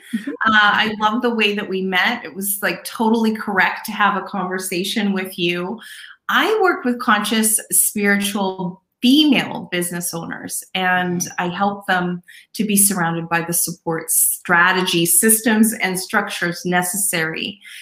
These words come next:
Speaker 2: to take their mind, emotions, and energy into a place where that they can command the lifestyle and the money that they desire.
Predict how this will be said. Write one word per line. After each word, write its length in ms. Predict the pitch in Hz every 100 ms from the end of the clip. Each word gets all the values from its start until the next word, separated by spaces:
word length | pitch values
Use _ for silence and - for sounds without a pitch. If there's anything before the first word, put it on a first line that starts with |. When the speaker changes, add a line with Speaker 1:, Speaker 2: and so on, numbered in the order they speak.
| - -
Speaker 2:
to 160 | 220
take 260 | 202 226 220
their 160 | 240
mind, 720 | 226 196 175 175 175 175 175 175
emotions, 800 | 185 175 160 165 - 170 170 170
and 280 | - 160 165 -
energy 640 | 170 180 170 170 165 -
into 280 | 165 170 170
a 80 | 170
place 420 | - 165 165 -
where 140 | 160
that 160 | 160 160
they 120 | 160
can 280 | 160 160 156 -
command 840 | - 160 170 233 226 165 175 247 302 - _ - - - - - _
the 120 | 190 190
lifestyle 720 | 185 175 175 - 175 170 170
and 220 | 170 165
the 40 |
money 600 | 165 165 160 165 165 175 -
that 200 | 160 160 -
they 160 | 160
desire. 800 | 156 156 160 151 156 151 82 -